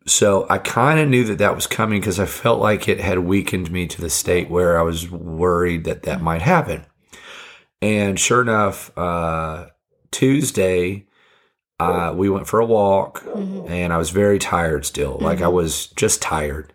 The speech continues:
Speaker 1: as the, you know, that people
Speaker 2: Mm-hmm.
Speaker 1: report. And, and I should be clear, I never tested for covid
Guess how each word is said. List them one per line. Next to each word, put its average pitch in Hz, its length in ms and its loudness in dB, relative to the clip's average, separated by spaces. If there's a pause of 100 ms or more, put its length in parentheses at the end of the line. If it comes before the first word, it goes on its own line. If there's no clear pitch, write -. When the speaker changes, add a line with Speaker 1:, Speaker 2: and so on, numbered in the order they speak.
Speaker 1:
as 87 200 0
the, 85 100 0
you 95 140 0
know, 87 80 2
that 85 240 2
people 90 240 0
Speaker 2:
Mm-hmm. 78 80 -2
Speaker 1:
report. 80 440 -4 (300)
And, 104 180 2
and 117 140 4
I 123 80 6
should 120 200 0
be 104 100 2
clear, 95 340 0
I 117 140 2
never 139 300 2
tested - 520 -2
for - 180 -4
covid 104 520 0